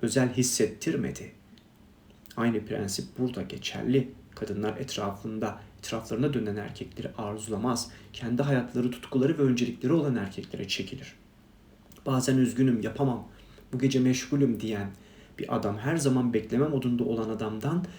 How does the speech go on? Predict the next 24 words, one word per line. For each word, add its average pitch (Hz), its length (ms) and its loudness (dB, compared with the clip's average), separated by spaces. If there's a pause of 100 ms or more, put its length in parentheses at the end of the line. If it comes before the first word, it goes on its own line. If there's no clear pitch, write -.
(260)
daha 139 220 0
çekicidir. 107 560 -4
Neden? 101 280 -4
Çünkü 110 320 -4
bağımsızlık - 720 -2 (360)
değeri 104 400 2
işaret - 500 -4
eder. - 280 -10
Çaresiz 107 520 0
olmadığını 135 460 -4
gösterir. - 680 -10 (600)
İşte - 220 0
gerçek 104 540 -2
canım. - 260 -6 (580)
Eğer 101 340 -2 (220)
kendi 101 380 -6
çok - 300 -4
kolay 123 200 2
ulaşılır 120 720 -4
yaparsan - 600 -4 (540)
seni 113 240 -2
özlemesine 104 560 0
gerek 104 320 -4
kalmaz. - 600 -6